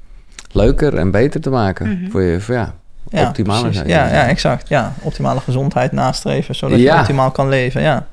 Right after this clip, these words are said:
Speaker 3: right. Nou, we kunnen er altijd wel eentje geven, daar, eh,
Speaker 2: Ja,
Speaker 3: die sta-
Speaker 2: ochtendlicht. Dat is het allerbelangrijkste,
Speaker 1: Ochtendlicht.
Speaker 2: vind ik.
Speaker 1: Dus
Speaker 2: Ja.
Speaker 1: ochtends naar
Speaker 2: Ja.
Speaker 1: buiten.
Speaker 2: Ja.
Speaker 3: Van het moment dat de zon opkomt tot een uur daarna moet je twintig minuten op.
Speaker 1: Dus die wake-up light, eh, dat is hem niet?
Speaker 3: Nee.
Speaker 2: Mm.
Speaker 3: Nee.
Speaker 2: Nee.
Speaker 3: <laughs> Nee.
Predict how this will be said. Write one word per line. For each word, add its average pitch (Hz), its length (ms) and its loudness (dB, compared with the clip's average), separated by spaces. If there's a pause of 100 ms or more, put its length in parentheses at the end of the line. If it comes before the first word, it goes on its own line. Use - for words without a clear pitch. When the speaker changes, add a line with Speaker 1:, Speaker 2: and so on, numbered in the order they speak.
(100)
Speaker 3:
right. 175 340 0 (720)
Nou, 131 240 4 (540)
we - 80 -20
kunnen 135 200 -2
er 131 60 2
altijd 139 260 2
wel 147 100 2
eentje 147 300 2
geven, 147 360 0
daar, 139 560 2
eh, 190 60 2
Speaker 2:
Ja, 170 80 4
Speaker 3:
die 139 100 2
sta- - 100 2
Speaker 2:
ochtendlicht. 180 680 -2
Dat - 100 -18
is 196 80 -6
het - 100 -6
allerbelangrijkste, 175 760 -2
Speaker 1:
Ochtendlicht. 80 440 0
Speaker 2:
vind 175 200 -4
ik. 165 220 -6
Speaker 1:
Dus 135 240 0
Speaker 2:
Ja. 151 60 4
Speaker 1:
ochtends 123 340 0
naar 185 120 2
Speaker 2:
Ja. 90 60 4
Speaker 1:
buiten. 80 340 2
Speaker 2:
Ja. 185 180 -2 (160)
Speaker 3:
Van - 140 -4
het 151 100 2
moment 175 300 4
dat 202 120 4
de 160 60 2
zon 165 200 4
opkomt 190 380 2
tot 165 180 0
een 151 200 0
uur 156 300 2 (140)
daarna 147 560 4
moet 170 280 4
je 156 140 0
twintig 156 420 -2
minuten 147 380 0
op. - 60 -2
Speaker 1:
Dus 135 80 2
die 113 120 6
wake-up 127 380 4
light, 120 380 4
eh, 113 260 4
dat 107 100 2
is 101 120 2
hem 90 100 2
niet? 85 240 0
Speaker 3:
Nee. 127 240 0
Speaker 2:
Mm. 165 840 -6
Speaker 3:
Nee. 127 140 2
Speaker 2:
Nee. - 200 -4
Speaker 3:
<laughs> - 0 -
Nee. - 440 -2